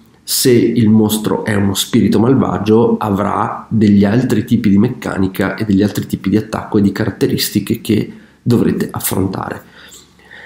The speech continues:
Il libretto, come detto prima,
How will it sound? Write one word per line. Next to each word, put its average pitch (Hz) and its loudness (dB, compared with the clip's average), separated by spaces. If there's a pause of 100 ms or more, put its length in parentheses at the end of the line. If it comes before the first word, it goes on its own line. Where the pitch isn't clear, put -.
(520)
Il 147 2
libretto, 127 2 (100)
come 110 0
detto 110 0
prima, 107 2